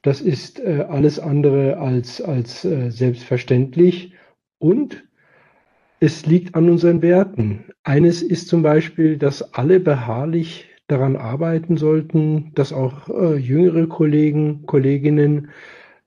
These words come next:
ihre Chancen bekommen. Und das ist wahr. Und nicht nur für die Jüngeren, sondern wenn man schaut, was für Chancen und Möglichkeiten die Firma generiert hat, um weiterzukommen, um Neues zu lernen,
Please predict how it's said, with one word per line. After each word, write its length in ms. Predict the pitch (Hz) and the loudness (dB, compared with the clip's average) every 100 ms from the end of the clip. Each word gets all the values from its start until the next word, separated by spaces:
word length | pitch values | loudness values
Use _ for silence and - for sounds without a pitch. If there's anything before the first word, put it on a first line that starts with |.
| _ _ 156 | _ _ -2
ihre 180 | 135 | 0
Chancen 520 | 127 - 123 151 180 165 | 0 0 0 0 -2 -2
bekommen. 760 | 165 165 160 160 160 170 - - | -2 0 2 2 2 -2 -8 -6
Und 160 | 151 | -2
das 320 | 143 139 - - | -2 -4 -8 -12
ist 420 | - 139 - 147 | -8 -8 -6 -2
wahr. 400 | 180 160 104 - - _ | 0 2 -2 -6 -14 _
Und 220 | 143 123 | -4 -2
nicht 240 | 135 131 - | -2 -2 -6
nur 80 | 143 | -4
für 160 | 170 | -4
die 140 | 147 156 | -2 2
Jüngeren, 680 | 185 185 123 107 107 123 - | 4 4 2 -2 -6 -8 -14
sondern 540 | 127 135 139 135 131 123 | -4 -2 0 0 0 0
wenn 120 | 139 | 0
man 200 | 139 135 | -2 -4
schaut, 540 | - 185 214 156 - _ _ _ - _ _ - | -4 -4 -2 -2 -6 _ _ _ -20 _ _ -4
was 320 | 123 175 - | -2 -2 -4
für 160 | - 208 | -2 -2
Chancen 560 | - 160 160 165 165 | -2 -2 -2 -2 -2
und 100 | 143 | 0
Möglichkeiten 1120 | 131 139 156 165 165 - 151 147 147 147 147 | 0 -2 -2 -8 -8 -6 -4 -4 -2 -2 -2
die 140 | 131 131 | -2 -6
Firma 380 | - 151 151 131 | -4 -2 -2 -4
generiert 680 | 131 117 113 175 269 - | -4 -4 -2 -4 -4 -6
hat, 320 | 120 - - - | -8 -8 -12 -12
um 580 | - 147 139 135 143 - 131 | -4 0 0 -2 -4 -8 -6
weiterzukommen, 1040 | 160 180 160 147 127 - 120 110 107 - | -6 -4 -8 -4 -6 -4 -6 -4 -6 -6
um 240 | - 139 | -2 0
Neues 480 | 143 156 175 160 - | 0 2 2 0 -6
zu 160 | - 127 | 0 0
lernen, 680 | 113 110 107 107 104 110 | 0 -2 -4 -2 -4 -6